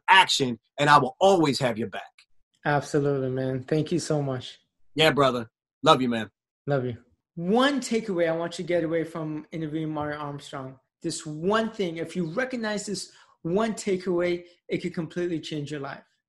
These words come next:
Speaker 2: And that is, you must recognize your gift.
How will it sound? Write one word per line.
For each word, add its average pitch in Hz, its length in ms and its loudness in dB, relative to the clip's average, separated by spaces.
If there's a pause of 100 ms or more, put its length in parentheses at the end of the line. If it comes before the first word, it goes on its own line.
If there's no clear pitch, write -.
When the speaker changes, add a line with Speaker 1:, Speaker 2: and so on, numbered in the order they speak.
(840)
Speaker 2:
And 175 240 0
that 196 280 2
is, 165 580 -4 (520)
you 170 140 -2
must 180 540 0 (140)
recognize 156 1120 -2 (420)
your 156 220 0
gift. - 680 -4